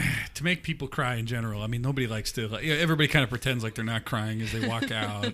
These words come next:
Speaker 2: I'm
Speaker 1: And
Speaker 2: fine.
Speaker 1: <laughs> Yeah. But, I mean, there's a lot of tissues. And, I mean, like, to you, I mean, listening to the audience throughout it, are they having the general reaction then that you hoped they would?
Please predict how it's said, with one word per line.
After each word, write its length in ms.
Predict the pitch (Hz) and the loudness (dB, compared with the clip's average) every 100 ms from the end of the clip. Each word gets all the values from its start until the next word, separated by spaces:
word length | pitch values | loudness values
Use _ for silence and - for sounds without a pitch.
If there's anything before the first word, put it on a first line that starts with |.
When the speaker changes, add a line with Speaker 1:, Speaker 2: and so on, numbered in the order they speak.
| - | -2
Speaker 2:
I'm 120 | 233 | -2
Speaker 1:
And 180 | 247 254 | -2 -2
Speaker 2:
fine. 420 | 254 220 233 240 - - | -4 -4 -6 -6 -2 0
Speaker 1:
<laughs> 220 | 180 - | 0 0
Yeah. 260 | 170 123 110 320 123 - - - - | -4 -2 0 0 -2 -8 -14 -14 2
But, 80 | 196 | 4
I 20 | |
mean, 100 | 180 | 6
there's 120 | 180 | 4
a 40 | 160 | 4
lot 140 | 151 | 2
of 80 | 143 | 2
tissues. 560 | - 143 - 131 127 | 2 2 2 0 0
And, 80 | 135 | -2
I 60 | 151 | -2
mean, 100 | 185 | 0
like, 140 | 185 | -2
to 100 | - | -2
you, 240 | 196 208 104 107 - - - | -2 -4 -8 -12 -10 -10 -4
I 60 | |
mean, 200 | 185 180 | -2 -2
listening 340 | 175 185 196 196 | 2 2 2 0
to 120 | 165 | 0
the 140 | 123 | 0
audience 440 | 120 127 127 113 - | 2 2 2 -2 -4
throughout 440 | - 123 123 123 | -4 -2 2 2
it, 160 | 113 117 | 0 -2
are 140 | 123 | -2
they 80 | 127 | 0
having 300 | 113 123 127 | 0 0 -2
the 40 | 117 | -4
general 280 | 120 117 | -2 -2
reaction 400 | 120 117 117 - | 0 -2 -2 -2
then 140 | 123 123 | -2 -4
that 60 | |
you 120 | 107 107 | -2 -2
hoped 160 | 117 | -2
they 80 | 131 | -2
would? 280 | 120 127 | -2 -2